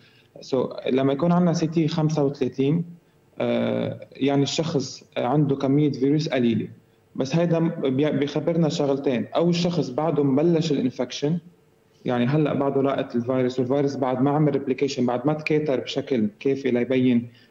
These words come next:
آه، كميته بالسامبل، أو الشخص كان لاقط الانفكشن وهلأ الفيروس عم بيطلع من جسمه، مشان هيك ال-، الرقم السي تي عالي، يعني كمية الفيروس قليلة.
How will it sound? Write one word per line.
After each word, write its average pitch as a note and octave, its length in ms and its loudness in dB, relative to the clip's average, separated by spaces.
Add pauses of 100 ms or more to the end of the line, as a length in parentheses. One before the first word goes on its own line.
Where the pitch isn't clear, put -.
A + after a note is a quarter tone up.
(140)
آه، A#2 280 0
كميته B2+ 500 0
بالسامبل، B2+ 640 -2 (440)
أو F#3+ 140 4
الشخص E3 440 0
كان D3+ 260 2
لاقط D#3+ 320 -2
الانفكشن D3 600 0 (320)
وهلأ D3+ 320 2
الفيروس D3 400 0
عم C3 100 -2
بيطلع C#3+ 260 0
من C3 100 2
جسمه، C3+ 360 0
مشان C3+ 240 0
هيك D#3+ 240 2
ال-، B2 240 2
الرقم C3 340 2
السي B2 240 -2
تي C3+ 200 0
عالي، B2+ 480 2 (300)
يعني C3+ 260 2
كمية D3 260 2
الفيروس C#3 420 0
قليلة. A2 340 0